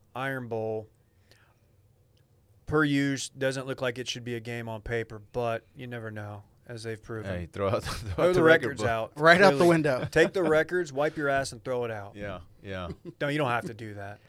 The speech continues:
Speaker 2: How many years ago was that return at the
Speaker 3: Kick
Speaker 2: end of the game?
Speaker 3: six.
Speaker 1: Twenty ten?
Speaker 3: Eleven, I want to say ten or eleven. Yeah.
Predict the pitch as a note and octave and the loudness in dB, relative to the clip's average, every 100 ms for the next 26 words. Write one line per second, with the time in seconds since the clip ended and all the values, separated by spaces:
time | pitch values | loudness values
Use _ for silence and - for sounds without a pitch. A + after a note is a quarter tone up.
0 | - - B3 F3 C3+ A2 A#2 A2+ A2 A2+ | -8 -8 -4 -2 -2 2 2 2 0 -6
1 | G#2 G2+ G2+ G#2 - A2+ A2+ A2+ A2+ A2 | -4 -4 -6 -8 -12 -10 -10 -12 -14 -6
2 | D3+ G#2 D#3+ E3+ - - _ - D#3 D#3 | -6 -2 -2 -2 -6 -16 _ -14 -8 -4
3 | G3 E4+ F#4+ _ _ _ - A3 A3+ A3 | -2 -4 -6 _ _ _ -20 -16 -12 -8
4 | A3+ A3+ G#3 G3+ A3 G#3+ - - G#3+ G#3 | -8 -8 -10 -12 -12 -12 -14 -8 -6 -2
5 | D#3+ B2+ C3+ - _ _ _ - C3 | -2 -2 -6 -12 _ _ _ -16 -10